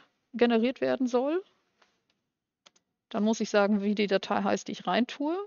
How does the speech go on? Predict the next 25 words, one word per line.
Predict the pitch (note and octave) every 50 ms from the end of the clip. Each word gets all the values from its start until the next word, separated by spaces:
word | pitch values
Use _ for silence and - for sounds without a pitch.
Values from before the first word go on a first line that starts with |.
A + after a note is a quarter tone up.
| - _ - -
Aufgabe | - F#3+ G3+ G#3 - - G#3+ G3+ G#3 G3+ -
zehn | - - A3 G#3+ G#3+ G3+
unterstrich | G3+ G3+ G3+ G3 - - F#3+ -
drei | - - F3+ F3+
Punkt | - - F#3 F#3+ -
C. | - - A#3+ C4+ E4+ F#4+ - _ _ _ _ _ _ _ _ _ _ _ _ _
Ich | -
habe | G#3+ -
auch | G3 F3+ -
hier | A3+ A#3 G#3+
wieder | G#3+ G#3 G#3 G3+
nur | G3+ G#3
den | F#3+ F#3 -
Anfang | - A3+ - B3 A3+ G#3+
erstmal | A3 - - A3 G#3+
eingetippt | - G#3+ G#3+ G#3 - - A3+ - -
und | F#3+ F3+ -
dann | F#3+ F#3+
mit | F#3 G#3 -
Tab-Taste | - G#3+ G#3+ - - G#3 F#3+ - - - G3 F#3
dann, | F#3 F#3 F#3 F#3 F#3+ G#3+ B3
äh, | B3 - F3+ F3+ F3 F3+ F3+ F3 F3+ F3 F3 - F#3 - - - _ - -
Auto-, | - G#3+ G#3+ B3+ - - -
Namensvervollständigung | A3 G#3 A3+ A#3+ - - A3+ - - A#3+ A#3+ A3 - - B3+ A#3+ A#3 B3 A#3 A#3+ A#3
gemacht. | A#3 A3+ A#3 A#3 A#3 - -